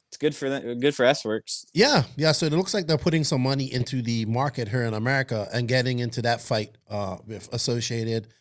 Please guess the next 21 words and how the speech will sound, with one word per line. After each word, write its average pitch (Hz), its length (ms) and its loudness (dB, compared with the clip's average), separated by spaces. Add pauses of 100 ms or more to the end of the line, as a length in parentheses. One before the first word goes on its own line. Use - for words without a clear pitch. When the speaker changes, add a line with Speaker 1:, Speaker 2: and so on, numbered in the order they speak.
(260)
Speaker 2:
Schumacher, 127 800 4
and, 117 400 0
uh, 107 300 -4 (180)
T 147 220 2
L 127 120 2
R, 127 160 4
and 156 80 4
X-Ray, 180 300 2
of 110 140 -2
course, 113 260 -2
and, 208 240 2
and 233 180 2
a 262 40 0
little 170 260 6
bit 135 100 6
of 127 80 4
Yokomo, 101 500 0 (240)
little 143 180 4
bit 101 120 -2
of - 60 -6
Yokomo. - 280 -14